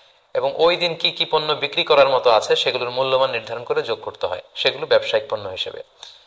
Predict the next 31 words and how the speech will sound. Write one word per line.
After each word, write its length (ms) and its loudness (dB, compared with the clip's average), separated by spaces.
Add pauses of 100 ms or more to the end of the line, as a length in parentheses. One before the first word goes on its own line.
(120)
কিন্তু 180 -6
জমির 580 0 (640)
ফসলের 480 4
যদি 200 0
জাকাত 360 6
আপনাকে 280 0
calculate 400 0
করতে 220 -4
হয়, 180 -2
সেক্ষেত্রে 640 0 (160)
সেটা 160 2
কম, 320 0 (320)
কমসে 240 0
কম 160 0
পঁচিশ 400 -2
মণ 140 4
হতে 200 2
হবে, 260 4 (420)
পাশাপাশি 440 2
সেগুলো 240 -4
গুদামজাত 600 4
করা 200 6
যায়, 200 6
সহজে 340 2
পচে 280 2
যায় 180 2
না, 180 -2
এরকম 340 2
পণ্য 180 -4
হতে 200 -6
হবে। 220 -8